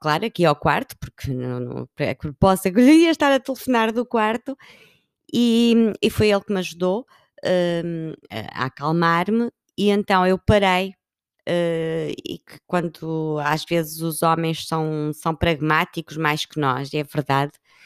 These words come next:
Quando ele disse: "O que é que estás a ouvir?", ele pensava até que eu ter, eu estaria a ouvir música, porque é uma coisa que eu ouço imenso. Hum, eu disse-lhe: "É, é uma, uma, umas meditações que eu ando a ouvir já, já há bastante tempo."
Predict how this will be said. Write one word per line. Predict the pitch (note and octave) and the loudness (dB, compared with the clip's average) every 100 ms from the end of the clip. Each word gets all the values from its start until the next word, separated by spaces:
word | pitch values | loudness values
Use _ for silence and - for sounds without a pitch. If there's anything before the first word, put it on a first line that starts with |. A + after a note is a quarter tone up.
| - _ | -20 _
Quando | - G3 | 0 4
ele | F#3+ F#3 | 4 4
disse: | G3 - | 0 -2
"O | |
que | G3 | -4
é | |
que | - | 0
estás | F#3+ F#3 | 0 2
a | |
ouvir?", | G#3+ A3 G3+ | 0 2 4
ele | F3+ | 2
pensava | - F3 F3+ E3+ | 2 -2 -2 -2
até | E3+ F#3 | -2 -2
que | - | -2
eu | E3+ | 0
ter, | F3 D#3+ | 0 0
eu | - | -2
estaria | E3 F#3 F#3 F3 | -2 -2 2 2
a | |
ouvir | E3+ F#3 | 2 2
música, | F#3+ F#3+ F3+ F3+ | 2 0 -4 -6
porque | - - | -8 -6
é | E3 | -4
uma | E3 | -2
coisa | F#3 F3+ F#3 | -4 -4 -6
que | F#3+ | -4
eu | F3+ | -4
ouço | F3+ - | -4 -4
imenso. | F3 E3 F3 - _ _ _ _ _ _ _ - - G3+ G3 F#3+ | -4 -2 -4 -10 _ _ _ _ _ _ _ -4 2 4 4 2
Hum, | F#3 F3+ F3 - - _ _ | 2 0 -2 -6 -12 _ _
eu | F#3+ G3+ | -4 -2
disse-lhe: | F#3+ - D4+ F#4+ | -4 -4 -4 -2
"É, | G4 E4+ A#3+ A3 | -2 2 4 6
é | A3 | 6
uma, | A#3 | 6
uma, | A3+ A3+ A3+ | 6 4 4
umas | A3+ G#3+ | 4 2
meditações | G#3+ A3 A3+ A#3+ G#3 D#4+ G4+ | 2 0 0 -2 0 0 0
que | - | 2
eu | C4 | 4
ando | G#3+ A3 | 4 6
a | A3+ | 4
ouvir | G3 C#4 F#4 | 6 4 2
já, | C#4+ A3+ F#3+ | 0 0 2
já | F3+ G3 | 2 2
há | F#3+ | 2
bastante | G3+ - G#3 - | 0 0 -2 0
tempo." | A#3+ E4 - | -4 -4 -8